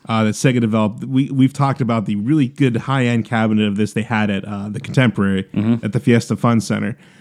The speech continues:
Speaker 1: They had, it was called Virtua Formula.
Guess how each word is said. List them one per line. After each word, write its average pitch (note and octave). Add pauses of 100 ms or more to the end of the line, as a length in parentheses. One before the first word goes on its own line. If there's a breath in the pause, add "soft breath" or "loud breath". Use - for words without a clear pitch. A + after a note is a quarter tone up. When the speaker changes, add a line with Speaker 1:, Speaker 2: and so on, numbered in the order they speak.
(260 soft breath)
Speaker 1:
They D3+
had, C#3+
it C3+
was B2+
called A#2+
Virtua B2
Formula. B2+